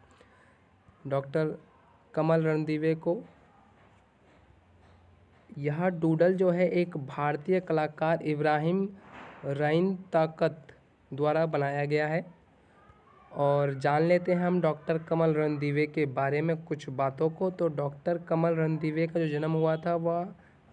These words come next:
आठ नवंबर उन्नीस सौ सत्रह को पुणे में पैदा हुई थी। उनके पिता ने उन्हें medical education के लिए प्रेरित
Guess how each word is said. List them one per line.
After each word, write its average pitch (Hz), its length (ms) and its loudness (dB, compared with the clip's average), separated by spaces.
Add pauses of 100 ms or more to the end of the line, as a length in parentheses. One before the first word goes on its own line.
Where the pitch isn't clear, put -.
आठ 165 380 0
नवंबर 160 460 2
उन्नीस 156 260 0
सौ 151 220 -6
सत्रह 151 200 0
को 175 240 -2
पुणे 165 480 0
में 170 140 2
पैदा 156 280 0
हुई 147 420 -4
थी। 180 260 -4 (640)
उनके 165 300 0
पिता 170 460 0
ने 185 120 4
उन्हें 170 340 4
medical 160 480 0
education 160 720 0
के 175 140 0
लिए 175 140 2
प्रेरित 156 360 -2